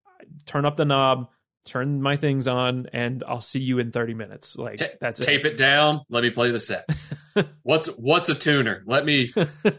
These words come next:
Speaker 1: <laughs>
Speaker 2: just, does it ooga? All right, we got
Speaker 1: All
Speaker 2: it.
Speaker 1: right, that's it. That's all. Y'all.
Speaker 2: And
Speaker 1: Uh, uh,
Speaker 2: Uh, uh,
Speaker 1: uh.
Speaker 2: so, uh, one thing I kinda wanted to bring up about the meat and potatoes part is obviously there's a very,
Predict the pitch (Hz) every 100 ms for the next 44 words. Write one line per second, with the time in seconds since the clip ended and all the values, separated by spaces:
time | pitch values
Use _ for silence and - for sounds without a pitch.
0 | - 208 _ - - _ - 147 - _
1 | - 139 139 139 156 175 185 185 - 127
2 | 143 127 117 120 127 139 123 127 143 147
3 | 139 135 - 147 147 143 151 135 151 131
4 | 131 - _ _ _ 123 147 165 214 233
5 | _ - 131 135 139 160 190 240 196 151
6 | 185 151 131 - - - - - 392 175
7 | 170 202 370 - _ _ _ - - 151
8 | 139 131 127 123 _ _ _ _ _ _
9 | _ _ _ _ _ _ _ 131 143 123
10 | _ - 180 214 175 139 147 143 135 117
11 | 120 117 107 107 - 110 120 120 104 110
12 | 120 117 104 110 101 110 107 101 _ _
13 | _ - 123 139 226 262 247 151 147 139
14 | 127 104 110 113 131 131 123 110